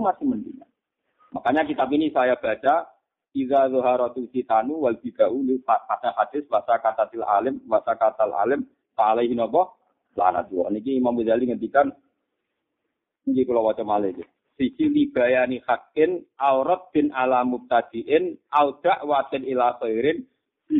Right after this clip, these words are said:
fi'lin au bi qaulin au nahwi napa? Dzalik. Nah, nahwi dzalik itu saya kiaskan termasuk masalah konstitusi negara. Negara.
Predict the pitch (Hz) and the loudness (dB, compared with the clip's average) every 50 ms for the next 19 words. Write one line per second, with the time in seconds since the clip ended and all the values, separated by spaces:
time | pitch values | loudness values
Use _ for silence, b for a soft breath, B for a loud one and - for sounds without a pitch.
0 | 262 - - 151 - - - 147 170 190 175 165 - - 147 147 139 131 131 - | 0 0 0 -2 -2 -2 0 0 2 2 0 -2 -6 -2 0 2 2 0 0 -4
1 | 135 127 - - 131 113 104 113 143 165 170 160 - 143 135 135 135 131 123 127 | -6 -4 0 0 0 0 0 0 -2 -4 -4 -4 -2 0 0 0 0 -2 -4 -4
2 | 147 147 139 139 135 151 180 202 - - - b b b b b _ _ _ _ | -4 -2 -2 0 2 2 2 0 0 -4 -14 b b b b b _ _ _ _
3 | _ _ _ _ _ _ - - - - - - - - _ - 101 101 110 120 | _ _ _ _ _ _ -8 -8 -8 -8 -8 -12 -14 -16 _ -6 -4 -2 -2 -2
4 | 120 123 123 113 113 110 110 113 113 113 120 110 160 180 180 175 165 147 - - | -2 -2 -2 0 0 0 0 -2 -4 -6 -6 -4 -2 -2 -2 -2 -4 -6 -4 -2
5 | 123 123 123 127 120 120 120 - - - 127 117 107 104 - _ - 139 160 185 | -2 0 0 2 0 0 0 -2 -4 -4 -4 -2 -2 -4 -6 _ 0 0 0 0
6 | 180 165 - _ _ _ _ _ _ - 143 131 131 127 117 113 - 185 165 139 | -2 -12 -16 _ _ _ _ _ _ -4 -2 0 0 0 0 -2 -2 -4 -2 -2
7 | 135 123 123 - 123 123 147 185 - - 135 127 131 - 135 117 135 127 - 165 | -2 -2 0 0 0 0 0 -2 -2 -2 -2 -2 -2 -4 -4 -4 -4 -2 -2 0
8 | 147 139 - - 147 - - - - _ _ _ _ _ _ _ _ _ - 247 | -2 0 0 2 2 2 0 -2 -8 _ _ _ _ _ _ _ _ _ -4 -4
9 | - - - - _ | -4 -4 -8 -20 _